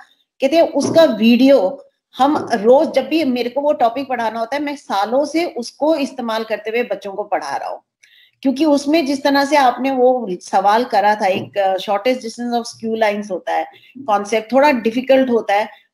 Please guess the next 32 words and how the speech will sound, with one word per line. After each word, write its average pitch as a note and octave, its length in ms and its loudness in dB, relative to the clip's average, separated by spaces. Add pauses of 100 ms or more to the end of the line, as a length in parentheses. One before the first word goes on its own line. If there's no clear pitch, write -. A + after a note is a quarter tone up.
(100)
पढ़ाने G#3+ 380 2
में C4+ 180 4
भी C#4 140 2
मुश्किल A#3 360 -4
लगता G3 240 -2
है G3+ 80 0
teachers F#3 360 -10
को। G#3+ 180 -8
कहते B3 500 -4
हैं, D#4+ 60 4
"वो C#4 420 4
जो D4+ 120 4
आपका C4 280 4
video A3+ 360 -4
था, B3+ 160 -2
वो B3+ 280 4
मैंने C4 440 2 (120)
बच्चों A3+ 280 -8
को C4 140 0
हर G3+ 200 -6
बार, A3+ 300 2 (640)
जब G#3+ 180 -4
भी C4+ 120 0
मुझे, B3+ 260 2
मेरे A3+ 260 -4
को A#3 60 -6
पढ़ाना F#3+ 400 -4
होता G#3 220 -2
है, C#4 60 0
मैं A#3 100 -4
साल F3+ 260 -2
में D4+ 220 -2